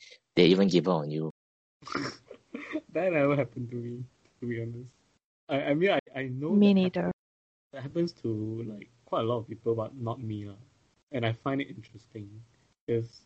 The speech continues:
Speaker 2: like, I, I expected, like, maybe you guys, maybe you guys are expected by your parents, like, to do something, and then you ended up <laughs> just not. I don't know. I was just expecting from you.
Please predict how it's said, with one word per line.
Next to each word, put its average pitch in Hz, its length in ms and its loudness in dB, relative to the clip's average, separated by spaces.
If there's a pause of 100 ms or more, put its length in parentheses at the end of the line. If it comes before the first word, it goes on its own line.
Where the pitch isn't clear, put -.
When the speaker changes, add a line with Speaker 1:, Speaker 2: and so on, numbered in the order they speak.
(280)
Speaker 2:
like, 110 140 -16 (380)
I, 120 80 0
I 123 200 0
expected, 123 600 -2
like, 107 180 -4
maybe 107 260 -4
you 110 220 -4
guys, 107 380 -8 (340)
maybe 117 160 -4
you 113 120 -2
guys 113 240 -4
are 104 260 -16 (160)
expected 117 720 -12 (160)
by 110 80 -10
your 98 80 -12
parents, 110 420 -10
like, 117 220 -16
to 190 80 -20 (100)
do 113 160 -6
something, 107 600 -8 (500)
and 120 80 -12
then 107 140 -8
you 113 140 -12
ended 113 240 -10
up 110 120 -10 (400)
<laughs> - 360 -20
just 120 200 -8
not. 110 340 -6 (840)
I 113 40 -6
don't 107 180 -6
know. 104 160 -12 (380)
I 127 80 0
was 113 220 4
just 139 180 2
expecting 110 580 -6
from 104 260 -14
you. 101 220 -16